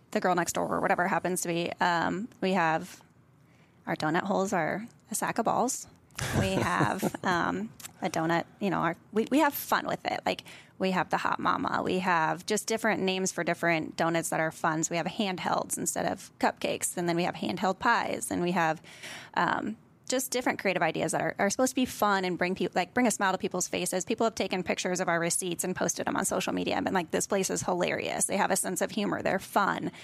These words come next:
You know, so that's, that's the vibe that we want to give out, is that we're just fun. And we like to be, see people smile and make them laugh and enjoy life.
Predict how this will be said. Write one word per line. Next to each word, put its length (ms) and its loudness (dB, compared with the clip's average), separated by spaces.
You 120 2
know, 180 2
so 380 0
that's, 320 0
that's 220 2
the 160 2
vibe 340 2
that 100 0
we 120 0
want 180 0
to 80 -4
give 160 -2
out, 300 0
is 120 0
that 100 -2
we're 100 0
just 280 -4
fun. 140 2
And 100 0
we 80 0
like 140 0
to 40 -20
be, 140 -2
see 200 -4
people 260 0
smile 400 0
and 100 2
make 200 -2
them 140 -2
laugh 420 0
and 240 -4
enjoy 240 2
life. 380 0